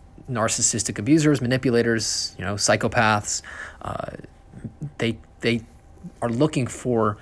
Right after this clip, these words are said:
your, they're watching people, they're watching you. So you have to understand that you're being almost like a computer. They want to push the right buttons, so therefore you cannot give them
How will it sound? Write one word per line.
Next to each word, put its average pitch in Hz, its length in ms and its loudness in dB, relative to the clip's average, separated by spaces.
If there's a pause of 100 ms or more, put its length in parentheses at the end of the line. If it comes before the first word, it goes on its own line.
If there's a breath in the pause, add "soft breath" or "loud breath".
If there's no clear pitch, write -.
(200 loud breath)
your, 117 300 2
they're 113 80 4
watching 113 520 4
people, 101 260 -4
they're 104 100 -2
watching 127 400 2
you. 160 380 2
So - 180 -6
you 107 100 0
have - 240 -2
to 120 200 0 (300 loud breath)
understand 120 640 0
that 107 80 -2
you're 113 100 -2
being 110 300 -2 (100)
almost 156 300 4
like 120 140 2
a 117 40 -2
computer. 107 500 2
They 101 140 -2
want 110 240 0
to 117 100 -2
push - 280 -2
the 123 80 0
right 113 120 4
buttons, 110 340 2
so - 120 -4
therefore 113 280 -2
you 107 120 0
cannot 131 400 -2
give 143 220 2
them 120 260 0